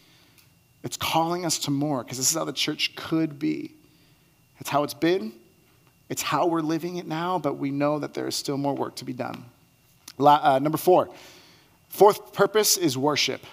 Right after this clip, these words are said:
The fourth one is worship. And if we, you were here with us last week, we talked about how worship does not just mean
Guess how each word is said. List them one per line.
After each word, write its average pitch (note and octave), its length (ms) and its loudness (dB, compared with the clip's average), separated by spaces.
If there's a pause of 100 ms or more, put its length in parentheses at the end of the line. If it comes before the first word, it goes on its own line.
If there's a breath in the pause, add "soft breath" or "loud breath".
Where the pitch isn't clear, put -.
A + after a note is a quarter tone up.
(920 loud breath)
The C#3 60 -2
fourth G3+ 340 4
one F3 340 4
is D3+ 120 -2
worship. D#3 400 2
And D#3 140 2
if E3+ 180 2
we, F3 160 2
you F3 140 6
were E3+ 60 8
here G3+ 120 8
with F#3+ 100 8
us E3+ 120 6
last F#3 280 6
week, D#3+ 120 0
we D#3 100 2
talked G3 280 4
about E3+ 120 4
how E3 80 6
worship E3+ 320 0
does C#3 160 -2
not D#3+ 180 2
just F3 220 -2
mean E3 240 0